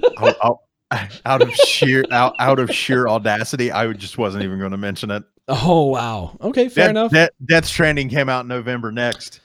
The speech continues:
Speaker 2: There you go.
Speaker 1: Um,
Speaker 2: Yeah,
Speaker 1: yeah,
Speaker 2: we, we
Speaker 1: uh,
Speaker 2: just, and we just don't care. There it is.
Speaker 1: Pokemon, Pokemon Sword and Shield's on my Game of the Year list. Jedi Fallen Order is
Speaker 2: Dude.
Speaker 1: actually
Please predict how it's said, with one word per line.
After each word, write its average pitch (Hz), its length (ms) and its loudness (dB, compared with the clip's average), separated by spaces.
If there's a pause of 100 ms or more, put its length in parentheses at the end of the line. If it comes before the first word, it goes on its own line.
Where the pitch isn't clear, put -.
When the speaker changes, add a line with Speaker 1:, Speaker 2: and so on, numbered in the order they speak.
(300)
Speaker 2:
There 143 260 4
you 123 60 6
go. 120 120 6 (120)
Speaker 1:
Um, 117 100 -6 (340)
Speaker 2:
Yeah, 170 160 2
Speaker 1:
yeah, 123 120 6
Speaker 2:
we, 104 60 4
we - 80 -4
Speaker 1:
uh, 123 200 4
Speaker 2:
just, 117 280 2
and 147 120 -2
we 156 80 2
just 156 180 -2
don't 151 180 -6
care. 143 480 -8 (140)
There 131 120 -4
it 131 60 -2
is. 131 200 -2
Speaker 1:
Pokemon, 127 360 -8 (160)
Pokemon 127 360 -4
Sword 127 180 -2
and 117 100 -4
Shield's 127 360 -2
on 117 120 0
my 110 400 -2
Game 117 180 -4
of 110 60 -4
the 113 60 -2
Year 135 180 -2
list. 139 400 -2
Jedi 110 320 -2
Fallen 107 320 -2
Order 135 320 0
is 117 160 -6
Speaker 2:
Dude. 180 140 0
Speaker 1:
actually 131 400 -2